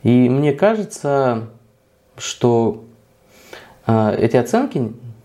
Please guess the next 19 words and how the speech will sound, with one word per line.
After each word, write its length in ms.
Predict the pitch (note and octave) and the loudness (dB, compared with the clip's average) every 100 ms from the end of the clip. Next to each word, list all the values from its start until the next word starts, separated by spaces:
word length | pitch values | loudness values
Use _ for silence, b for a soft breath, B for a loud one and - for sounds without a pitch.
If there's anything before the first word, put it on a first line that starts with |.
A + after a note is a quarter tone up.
| - | -8
низкие 400 | B2 B2 A#2+ - | 0 0 0 -10
связаны 380 | - C3+ G3+ F3+ | -2 0 2 0
как 120 | C3 | -4
раз 160 | C3 B2+ | -4 -4
с 40 | |
тем, 120 | - G#3+ | -2 -4
что 160 | E3+ | -4
книгу 460 | - D#3 A#3+ B2+ G#2 | -2 0 2 0 -2
люди, 240 | A2+ A#2+ | -2 -2
когда 220 | A2 G#2 G#2 | 0 -2 -2
ее 80 | |
читали, 340 | G2 - G#2+ G2+ | -4 -6 -4 -4
поставили 420 | A2 - G3 G#3 | -8 -2 0 2
в 80 | A#2 | -2
неправильный 460 | A#2 C#3+ F3 C#3+ | -4 0 0 -2
контекст. 640 | A#2+ A#2 A2+ G#2 G2+ - _ _ _ _ _ B B B B B B - | -6 -6 -6 -8 -12 -18 _ _ _ _ _ B B B B B B -2
Контекст 420 | B2 C3 C4 C4 | -2 2 0 0
этой 200 | A3+ C3+ | 0 0
книги 500 | - F#3+ D4+ C3 G2 | -2 -2 0 -2 -4